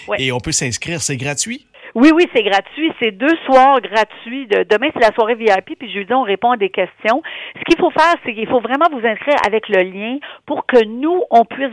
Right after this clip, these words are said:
Speaker 1: vous retourner un lien pour vous brancher mardi en direct. Mais techniquement, ça va se passer, si vous êtes curieux, sur ma page Facebook à dix-neuf heures, mardi soir demain, oui. Mais le mieux, là,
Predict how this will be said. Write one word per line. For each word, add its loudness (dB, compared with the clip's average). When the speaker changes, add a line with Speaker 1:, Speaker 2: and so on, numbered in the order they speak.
Speaker 1:
vous -2
retourner -2
un 0
lien -8
pour -4
vous -10
brancher -4
mardi 0
en -2
direct. -6
Mais 0
techniquement, -4
ça 2
va 4
se -8
passer, -4
si -16
vous -10
êtes -6
curieux, -4
sur -8
ma 0
page 0
Facebook 0
à 4
dix-neuf 0
heures, 4
mardi 0
soir 4
demain, 0
oui. -6
Mais -2
le 2
mieux, 2
là, 4